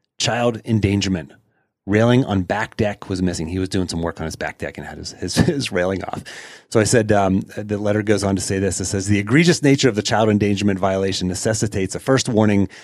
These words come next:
per H O A bylaw seventeen point eight point six." I'm making all this up.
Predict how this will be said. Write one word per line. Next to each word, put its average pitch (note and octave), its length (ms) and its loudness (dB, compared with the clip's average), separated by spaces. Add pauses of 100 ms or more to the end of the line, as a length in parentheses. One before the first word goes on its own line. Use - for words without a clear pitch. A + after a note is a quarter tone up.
(160)
per G2+ 400 0 (300)
H B2 260 2
O A2+ 140 6
A G#2 180 4
bylaw G#2+ 500 4
seventeen G#2+ 520 2
point F#2+ 240 0
eight F#2+ 180 -4
point F#2 220 0
six." - 320 -2
I'm F2 120 0
making D#2+ 280 -2
all D2+ 100 0
this D#2 220 -2
up. D2 180 0